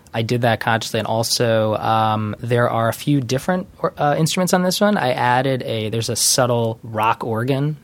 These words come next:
mixed into it that does that kind of melody that you, uh, noticed, and also there are different, there's actually some different guitar sounds on that one, and the transition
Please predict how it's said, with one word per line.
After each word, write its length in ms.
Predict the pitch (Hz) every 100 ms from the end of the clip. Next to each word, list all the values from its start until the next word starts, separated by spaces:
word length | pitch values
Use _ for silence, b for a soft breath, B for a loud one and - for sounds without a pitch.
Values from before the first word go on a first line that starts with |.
| -
mixed 260 | 147 -
into 280 | 160 160 170
it 120 | 170
that 140 | 170 120
does 240 | 120 117
that 240 | 120 110 -
kind 180 | 117
of 80 | 113
melody 320 | 107 107 117
that 220 | 120 123 127
you, 240 | 127 123 B B B -
uh, 300 | 131 131 127
noticed, 420 | 135 143 156 -
and 340 | 123 113 113 113 B B -
also 880 | 127 131 - 147 135 131 131 131 -
there 140 | 135 139
are 40 |
different, 360 | 139 151 156 143
there's 140 | 143
actually 220 | 160 139
some 300 | 123 - 123
different 360 | 113 123 120 107
guitar 640 | 101 - - 104 107 117 - -
sounds 420 | - 131 127 123
on 140 | 131 127
that 160 | 131
one, 220 | 143 143 147 B -
and 260 | 123 120
the 180 | 113 113
transition 1040 | 113 135 120 113 113 123 - 113 107 104